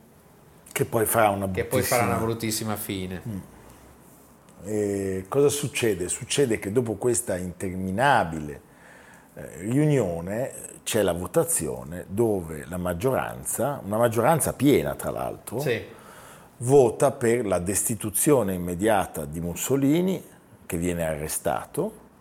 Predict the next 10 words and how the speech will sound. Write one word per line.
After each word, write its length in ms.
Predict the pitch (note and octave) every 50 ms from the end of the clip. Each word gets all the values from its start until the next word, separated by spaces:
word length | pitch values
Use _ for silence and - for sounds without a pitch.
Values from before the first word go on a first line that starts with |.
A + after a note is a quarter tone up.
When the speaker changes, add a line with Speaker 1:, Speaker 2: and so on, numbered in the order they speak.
| - _
Speaker 1:
e 280 | - C3 B2+ B2+ - - -
di 200 | A2+ A#2+ D#3+ E3+
fatto 560 | E3+ - - - - - - - - B2 A#2
per 320 | - - G2+ F#2+ E2+ E2
la 100 | F#2 A#2
nascita 720 | B2 B2 A2+ G2+ F#2 E2+ - - - A2 - - B2 A2+ A2+
di 160 | G2 F#2 G#2
un 160 | A2 G#2+ G2+
nuovo 380 | F#2+ F2 E2+ E2 E2+ F2 F2+ F2
governo. 680 | E2+ F#2+ F2+ F2+ E2 D#2+ E2 D#2+ D#2+ E2+ F2 F2 F2+